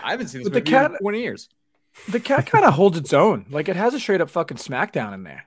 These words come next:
Speaker 2: Like,
Speaker 1: It's
Speaker 2: it,
Speaker 1: fair.
Speaker 2: it, like, the spider gets imprinted too. Like, they're just getting imprinted in a drywall, and then they both get, just get electrocuted, basically, out
Speaker 1: Can
Speaker 2: of
Speaker 1: we
Speaker 2: nowhere.
Speaker 1: just, can we point out briefly, though, if you cut that piece of drywall out,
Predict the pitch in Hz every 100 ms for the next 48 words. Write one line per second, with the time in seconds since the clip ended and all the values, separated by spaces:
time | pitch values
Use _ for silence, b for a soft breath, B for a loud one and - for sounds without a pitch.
0 | - 156 139 - - _ _ _ - 185
1 | - - 196 196 165 196 185 180 - -
2 | 180 240 214 202 - 196 - 202 196 165
3 | 143 185 190 196 190 - 143 143 - 165
4 | 151 143 _ _ _ - 180 185 180 180
5 | 196 180 170 170 135 135 165 160 165 170
6 | 156 135 147 143 113 135 156 165 139 -
7 | 147 123 151 147 - 98 90 95 95 -
8 | 190 190 196 226 330 330 262 - - -
9 | 185 180 - 226 196 127 117 110 107 101
10 | 98 98 214 233 - 120 - 139 - 113
11 | - 95 92 85 82 - - -